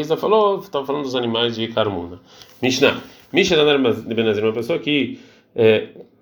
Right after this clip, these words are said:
jurou como Nazir, ele foi lá e transgrediu o juramento dele, bebeu vinho. Venishal Echam, foi até um sábio e pediu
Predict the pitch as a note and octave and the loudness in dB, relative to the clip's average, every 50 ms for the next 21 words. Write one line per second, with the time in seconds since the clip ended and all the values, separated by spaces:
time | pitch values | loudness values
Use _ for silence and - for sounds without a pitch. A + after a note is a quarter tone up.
0 | _ _ _ _ _ _ _ _ _ - - _ - A#2 - - E3 D#3+ E3 D#3+ | _ _ _ _ _ _ _ _ _ -20 -18 _ 0 4 6 6 6 4 2 0
1 | C#3+ C3+ C3 A#2 G2+ A2 B2+ B2+ C3+ B2 A#2+ A#2 - B2+ A#2+ B2 D#3 D#3 D3 C#3 | 2 2 2 2 2 2 0 0 0 0 -2 -4 -2 0 0 2 4 4 4 2
2 | C3 C3 C3 B2+ A#2 A#2 A#2+ C#3 D3 C3+ C3 A#2+ A#2 A#2+ A#2+ A2+ A2+ C3 C#3+ C3 | 0 0 -2 -2 -2 -2 -4 -4 -4 -2 -2 0 0 0 -2 -2 -2 -2 -2 -4
3 | A#2 A#2 A#2 A2+ A2+ C#3+ D#3 C#3 A#2 A#2 B2 G#2+ F#2+ F#2 F2 - - G#2 G#2+ G#2+ | -2 -2 -2 0 2 2 2 2 2 2 2 2 0 -2 -6 -10 -8 -6 -4 -2
4 | A2 G#2+ D3+ D3 D#3+ D3+ - C3 A2+ G2+ G#2+ - C3+ C3+ B2 C3 C#3+ D3+ D3 C3+ | 0 2 2 2 2 2 2 0 0 0 0 0 0 0 2 2 2 2 2 2
5 | C#3 - C3+ C#3 D3 C3+ - C3 A#2+ A#2+ F3+ G#3+ F3+ D#3 - - | 2 0 0 0 0 -2 -4 -6 -4 0 2 2 2 0 0 -4